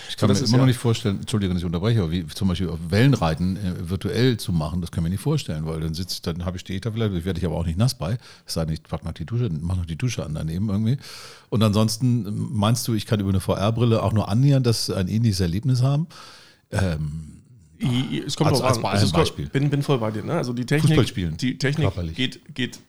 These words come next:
Speaker 2: entwickelt sich sehr, sehr schnell, das kann man sagen, aber zum Beispiel Autorennen, ja? Autorennen oder ein Bungee-Jump oder ähnliches, das, das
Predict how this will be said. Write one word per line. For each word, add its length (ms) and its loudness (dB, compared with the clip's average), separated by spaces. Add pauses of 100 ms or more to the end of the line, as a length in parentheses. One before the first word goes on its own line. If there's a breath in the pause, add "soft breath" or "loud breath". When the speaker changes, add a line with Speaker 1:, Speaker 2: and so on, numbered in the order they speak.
(340)
Speaker 2:
entwickelt 340 -6
sich 160 -6
sehr, 140 -2
sehr 160 -2
schnell, 340 -4 (160)
das 100 -16
kann 120 -10
man 100 -6
sagen, 320 -4
aber 220 -4
zum 100 -6
Beispiel 300 -4
Autorennen, 500 -10 (340)
ja? 220 -6 (560 loud breath)
Autorennen 520 -2
oder 160 0
ein 80 -2
Bungee-Jump 600 -2
oder 200 -6
ähnliches, 460 -4
das, 240 -12
das 260 -10